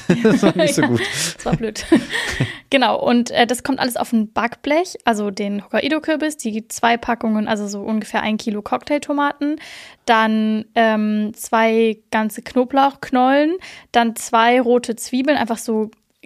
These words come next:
Speaker 2: also die könnt ihr einfach so vierteln, ähm, und natürlich geschält. Und dann hab ich noch reingemacht ein paar Karotten, also so, ich glaub, drei, vier Karotten und so fünf Kartoffeln oder so, so kleinere Kartoffeln.
Speaker 1: Mhm.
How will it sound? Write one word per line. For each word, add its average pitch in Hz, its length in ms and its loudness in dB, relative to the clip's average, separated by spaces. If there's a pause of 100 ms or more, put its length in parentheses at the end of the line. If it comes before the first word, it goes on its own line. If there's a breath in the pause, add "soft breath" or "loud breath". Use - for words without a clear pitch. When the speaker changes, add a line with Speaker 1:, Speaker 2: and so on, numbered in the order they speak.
(160)
Speaker 2:
also 214 140 -2
die 208 60 -4
könnt 240 200 -2
ihr 233 80 0
einfach 214 160 -2
so - 160 -10
vierteln, 294 680 0 (420 loud breath)
ähm, 226 580 2 (100)
und 226 680 2
natürlich 220 320 -4
geschält. 233 480 0 (300 loud breath)
Und 226 560 0 (180)
dann 220 340 2
hab 233 140 -4
ich 233 100 -12
noch 226 140 -6
reingemacht 214 640 -2
ein 226 80 -6
paar 220 160 -6
Karotten, 240 580 -2
also 214 220 -6
so, 196 100 -8
ich 196 140 -10
glaub, 202 180 -10
drei, - 160 -6
vier 208 140 -10
Karotten 233 420 -4
und 220 180 -6
so 220 80 -6
fünf 208 380 -4
Kartoffeln 196 500 -10
oder 190 200 -8
so, 196 100 -10
so 196 160 -8
kleinere 196 420 -6
Kartoffeln. 247 640 -4
Speaker 1:
Mhm. 120 280 -6